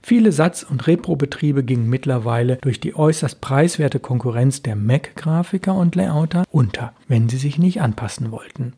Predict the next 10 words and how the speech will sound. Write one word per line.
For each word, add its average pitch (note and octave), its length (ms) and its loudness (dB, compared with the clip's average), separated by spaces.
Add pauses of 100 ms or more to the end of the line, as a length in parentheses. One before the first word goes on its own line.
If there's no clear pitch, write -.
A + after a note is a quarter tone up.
(320)
Die D3 300 2
schwarze D3+ 420 -2
Kunst A#3+ 420 0
blüht D3+ 240 0
wieder C3+ 220 0
auf, F#3+ 260 2
nachdem D#3+ 420 0
sie E3+ 120 -2
erblasst A#2+ 520 -6
war. - 220 -16